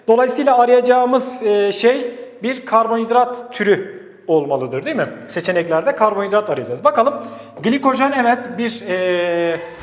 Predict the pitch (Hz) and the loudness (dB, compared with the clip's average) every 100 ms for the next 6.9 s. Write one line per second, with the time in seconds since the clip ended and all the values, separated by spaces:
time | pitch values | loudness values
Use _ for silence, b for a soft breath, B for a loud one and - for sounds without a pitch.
0 | - 220 240 202 180 160 - 240 - - | -4 -2 -2 -2 0 -2 0 -2 -2 -14
1 | - - - _ _ 131 170 180 190 175 | -16 -20 -20 _ _ -8 -4 0 0 2
2 | 208 185 190 - 208 202 180 - 147 - | 0 0 -2 -2 -4 -2 -2 0 -4 0
3 | 233 240 - B B B B 185 175 170 | -2 -2 -6 B B B B -2 0 4
4 | 165 160 160 156 151 151 208 226 233 226 | 4 4 2 0 -2 -4 0 0 0 -2
5 | 226 240 254 254 262 240 220 214 214 247 | -2 -2 -4 -2 0 0 2 2 2 2
6 | 233 214 269 254 233 180 220 - - | 0 0 -4 0 2 4 2 0 -10